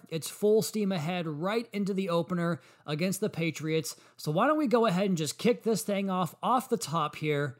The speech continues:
with the quarterback position, and it starts with the coaching staff. Actually, before the coaching staff, why don't we go ahead and visit the departures and arrivals for the job here in Miami? So Teddy Bridgewater has arrived via the Denver Broncos.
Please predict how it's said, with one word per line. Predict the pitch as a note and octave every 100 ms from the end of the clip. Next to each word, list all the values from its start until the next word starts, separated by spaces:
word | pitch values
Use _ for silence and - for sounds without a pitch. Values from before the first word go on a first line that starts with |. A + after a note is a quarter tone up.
| _ _ E3+
with | G3+ G3 -
the | D#3+ F3+
quarterback | - A3 A3+ E3+ F#3+ -
position, | F3 C#3 F3 F3+ F#3+
and | D#3+
it | D3+
starts | - - - C4 F#3+ D#3+ - - _ _ _ _ -
with | D#3+
the | A3+
coaching | C4 C#4+ F3+ D#3
staff. | - B2+ A2 -
Actually, | A3+ C4 - F3+
before | D#3+ F#3 D3
the |
coaching | C#3 B3 - E3+
staff, | C#3+ D#3 D#3 - - -
why | D#3+
don't | G3
we | G#3
go | F3+ F3+
ahead | D#3 F3
and | F3+ C#3
visit | D3 C3+ D#3 - C3+
the | D3 C#3+
departures | C#3 C#3 - D#3+ - F3+ D3
and | D#3+ D#3+
arrivals | D#3 G#3 B3+ E3 E3+ D#3 - - _
for | - F3+
the | E3
job | C#3+ E3+ D#3
here | C3 D3 C#3+
in | C#3 C#3
Miami? | C#3+ D3+ F3+ F3 A2
So | - D#3 C3+ - _ -
Teddy | F#3+ G3+
Bridgewater | D#3+ G#3+ G#3 E3+ F#3 F3+
has | C#3+ F3 E3 E3
arrived | D#3 F3+ F#3 F#3 C#3
via | F#3 F3+
the |
Denver | D3+ E3+ D3
Broncos. | C3 G3 G3+ F#3+ G3+ G#3